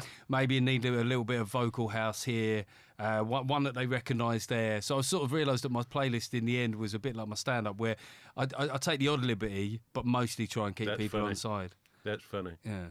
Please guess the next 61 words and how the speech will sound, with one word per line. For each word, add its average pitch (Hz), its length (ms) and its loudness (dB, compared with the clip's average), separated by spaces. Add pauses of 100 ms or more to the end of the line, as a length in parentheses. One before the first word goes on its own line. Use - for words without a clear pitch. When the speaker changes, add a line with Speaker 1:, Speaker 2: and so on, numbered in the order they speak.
(140)
Speaker 1:
But 143 100 -2
I 170 80 2
used 185 160 0
to 156 60 2
impose 135 460 2
my 123 140 0
music 123 340 -2
on 95 120 -2
people, 98 460 -6
like 131 280 0
the 104 120 -6
story 110 360 -2
of 92 100 -8
you 101 300 -2 (200)
Speaker 2:
Yeah. 113 260 -6
Speaker 1:
in 110 120 0
the 110 80 0
car 110 340 -2
with 101 160 -6
your, 98 360 -4 (360)
I 131 60 -2
used 131 140 0
to 120 60 -4
bring 110 200 -2
cassettes - 600 -4
and 98 320 -6
with 92 120 -10
all 107 120 -4
my 104 100 -2
stuff 101 240 -4
and 98 80 -4
impose 104 500 -4
it 110 80 -2
on 92 120 -8
people. 107 320 -6
So 131 280 -2 (240)
that's 165 180 -4
just 127 200 -4 (100)
loving 117 300 -2
the 113 80 -4
music, 113 380 -4
really, 90 220 -6
isn't 95 100 -6
it? 82 120 -10 (540)
Speaker 2:
Um, 240 240 2
yeah, 254 260 4
I 190 60 4
mean, 226 300 0
it's - 200 -2
just, - 300 -2
it, 202 280 -10 (140)
it 196 180 -2
was, 190 280 -4
still 226 360 0
gives 196 260 0
me, 175 80 2
uh, 170 100 0
there 208 180 0
was 202 160 0
an 226 80 0
advert, 139 500 0